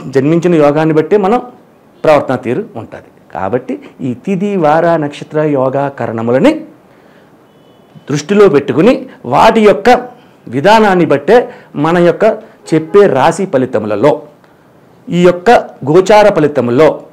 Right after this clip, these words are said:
యో-, యోగన చేసు-, యోచన చేసుకుని చెప్పుకోవాలి. సరే, ఇంత చెప్పాం. ఈ యొక్క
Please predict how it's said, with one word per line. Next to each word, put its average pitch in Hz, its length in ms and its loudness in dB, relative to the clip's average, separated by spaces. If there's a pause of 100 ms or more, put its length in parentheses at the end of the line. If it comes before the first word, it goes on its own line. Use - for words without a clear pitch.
(380)
యో-, 139 260 4
యోగన 165 340 2
చేసు-, 117 520 -2
యోచన 170 540 2
చేసుకుని 156 320 -2
చెప్పుకోవాలి. 101 580 -6 (460)
సరే, 175 400 0 (120)
ఇంత 180 360 2
చెప్పాం. 101 280 -4 (1500)
ఈ 214 120 2
యొక్క 247 180 4